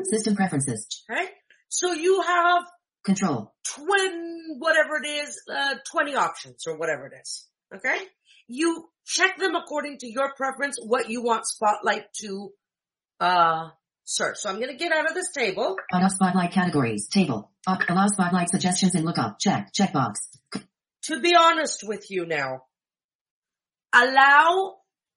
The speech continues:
Speaker 2: Spotlight suggestions, I think she
Speaker 1: Option.
Speaker 2: said.
Speaker 1: Allow Spotlight suggestions in lookup. Check.
Speaker 2: In lookup.
Speaker 1: Control.
Speaker 2: I'm embarrassed to say, but I'm an honest person. I don't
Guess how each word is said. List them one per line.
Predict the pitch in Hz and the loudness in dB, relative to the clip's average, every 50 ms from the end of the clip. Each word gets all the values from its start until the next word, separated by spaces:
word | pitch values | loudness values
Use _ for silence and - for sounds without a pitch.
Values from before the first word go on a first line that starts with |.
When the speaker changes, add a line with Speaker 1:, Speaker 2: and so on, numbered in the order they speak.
| _ - | _ -6
Speaker 2:
Spotlight | - - - - 311 294 285 285 - - 277 285 302 294 - _ _ _ _ _ | -6 -6 -4 0 4 4 4 2 4 2 2 2 2 -2 -10 _ _ _ _ _
suggestions, | - - - 262 208 - 247 247 254 - - - - 381 370 339 | -10 -8 -8 -8 -8 -4 0 0 0 0 -4 -8 -6 -6 -4 -4
I | 349 339 | -4 -6
think | 339 330 - - | -6 -8 -14 -12
she | - 339 | -4 -4
Speaker 1:
Option. | - - 381 - 214 202 | -2 0 0 -2 -2 -2
Speaker 2:
said. | - 427 - - - - - - - | -2 -4 -4 -4 -8 -6 -4 -4 0
Speaker 1:
Allow | 175 190 196 | 2 2 2
Spotlight | 208 202 - 180 175 185 180 175 - | 2 0 0 0 0 0 -2 0 -2
suggestions | - 156 185 180 185 - - 180 180 | -2 -2 0 -2 0 2 2 2 2
in | 160 160 | 0 -2
lookup. | 170 170 156 117 - - - | -2 -4 -4 -6 -6 -6 -2
Check. | - 302 254 214 - - _ _ _ _ _ _ _ | -2 -2 -2 -2 -6 -10 _ _ _ _ _ _ _
Speaker 2:
In | - 311 311 320 311 311 330 - - _ _ | -4 -2 -2 -2 -2 -4 -8 -10 -14 _ _
lookup. | 262 247 247 254 254 247 247 - - 156 - - - _ _ _ _ _ _ _ _ _ _ _ _ - | -10 -8 0 0 0 0 0 -2 -4 -6 -6 -6 -10 _ _ _ _ _ _ _ _ _ _ _ _ 0
Speaker 1:
Control. | 202 185 - 190 165 135 107 104 - _ _ _ _ _ _ _ _ _ _ _ _ _ _ _ _ _ _ _ _ _ _ _ _ _ - | 0 2 2 2 0 0 -2 -6 -10 _ _ _ _ _ _ _ _ _ _ _ _ _ _ _ _ _ _ _ _ _ _ _ _ _ 2
Speaker 2:
I'm | 233 247 254 262 262 | 2 2 2 2 -2
embarrassed | 277 262 233 185 214 277 302 311 349 370 381 381 - - - - - - _ _ - | -6 -8 -6 -2 0 2 2 4 2 2 -2 -4 -6 -8 -10 -12 -20 -20 _ _ -14
to | - 285 277 | -14 -12 -10
say, | - - - 285 262 247 240 247 277 349 370 381 _ _ _ _ _ _ _ _ _ _ - _ _ | -6 -6 -4 -4 -2 -2 -2 -2 -2 -4 -6 -12 _ _ _ _ _ _ _ _ _ _ -20 _ _
but | 190 196 233 | -4 -2 -2
I'm | 240 240 233 | -2 0 -2
an | 240 240 240 | -4 -4 -2
honest | 233 240 254 262 247 - | -2 -2 -2 -4 -6 -6
person. | - 247 240 - 277 | -8 -8 -8 -8 -4
I | 269 240 | -4 -2
don't | 233 240 240 - | -2 -2 -6 -10